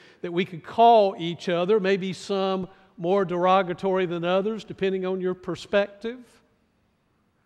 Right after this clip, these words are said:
But being called fool is a pretty bad name. I, I think the reason maybe we don't like to be called a fool is because it goes to the very heart of our ego,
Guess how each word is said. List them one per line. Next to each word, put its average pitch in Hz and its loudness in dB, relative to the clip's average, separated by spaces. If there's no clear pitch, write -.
But 185 -6
being 240 0
called 220 6
fool 247 0
is 165 -10
a 156 -14
pretty 220 0
bad 208 2
name. 175 -2
I, 196 -4
I 202 6
think 339 0
the 220 -2
reason 208 -2
maybe 202 0
we 202 -2
don't 185 -2
like 202 -2
to 185 -4
be 196 -4
called 208 4
a 175 -4
fool 233 -2
is 196 0
because 226 0
it 196 -2
goes 220 0
to 208 -8
the 180 -4
very 190 -2
heart 214 0
of 165 -6
our 175 4
ego, 165 -2